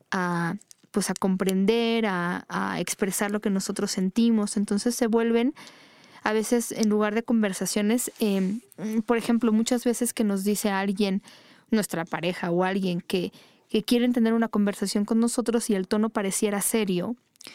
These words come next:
lo que hacemos es ponernos a la defensiva o nos da miedo, porque entonces pensamos que, que forzosamente tiene que ser algo malo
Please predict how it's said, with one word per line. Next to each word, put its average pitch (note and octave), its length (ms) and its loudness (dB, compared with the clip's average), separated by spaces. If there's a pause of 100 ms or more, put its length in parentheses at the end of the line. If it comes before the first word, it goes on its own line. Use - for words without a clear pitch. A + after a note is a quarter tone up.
(320)
lo A3+ 120 2
que A#3 100 2
hacemos C#4+ 320 2
es E4 100 -2
ponernos A3+ 460 2
a G#3 40 0
la F#3 120 -2
defensiva F3+ 760 -2
o F#3 120 2
nos F#3+ 200 4
da G3+ 120 2
miedo, G#3+ 440 2
porque F#3 260 -4
entonces F#3+ 340 -2
pensamos A3 500 0
que, - 140 -4 (200)
que F#3+ 100 -2
forzosamente A3+ 680 0
tiene A3 240 0
que G3+ 120 -4
ser G#3 180 -2
algo G3+ 240 0
malo G3+ 420 2